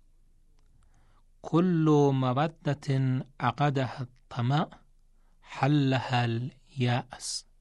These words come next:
حدیث در کتاب تنبیه الخواطر صفحه هفتاد و دو هست.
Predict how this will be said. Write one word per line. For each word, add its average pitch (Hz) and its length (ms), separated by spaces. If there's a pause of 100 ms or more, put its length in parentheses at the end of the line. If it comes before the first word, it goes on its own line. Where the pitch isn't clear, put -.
(960)
حدیث 127 360
در 127 320
کتاب 120 480
تنبیه 113 480
الخواطر 120 760
صفحه 113 580
هفتاد - 560
و - 100
دو 123 140
هست. - 420